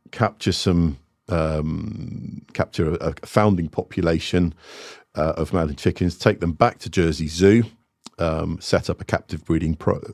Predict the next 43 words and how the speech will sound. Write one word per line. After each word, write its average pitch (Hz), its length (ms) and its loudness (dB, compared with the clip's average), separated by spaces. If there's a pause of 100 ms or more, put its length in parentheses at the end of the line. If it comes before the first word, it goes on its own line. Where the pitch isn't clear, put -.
(120)
program 90 420 4
in 82 160 0
Jersey. 110 520 4 (480)
Um, 78 340 -2
and 80 200 0
then 80 300 -4 (180)
my 85 100 -4
wife's 85 240 2
project - 480 -6
was 80 280 -4
to, 80 560 -2 (160)
um, 82 460 -4
manage 85 380 -2
the 82 120 -6
release 82 680 -2
of - 140 -4
captive - 340 -6
bred 76 180 -2
frogs - 460 0 (360)
back 87 300 2
into 85 480 0
the 110 160 0
wild. 90 520 2 (800)
We 95 180 2
used 90 160 -2
to 85 40 -2
go 90 120 4
out 87 240 2 (340)
on 87 160 0
a 82 60 0
nightly 85 360 2
basis 90 580 0 (480)
to - 120 -4
search - 380 0
for 98 100 -2
the 87 80 0
frogs 92 380 2
that 92 100 2
we'd 92 200 0
released 95 520 -2
and 80 180 -2
to - 100 -8
see, 87 460 0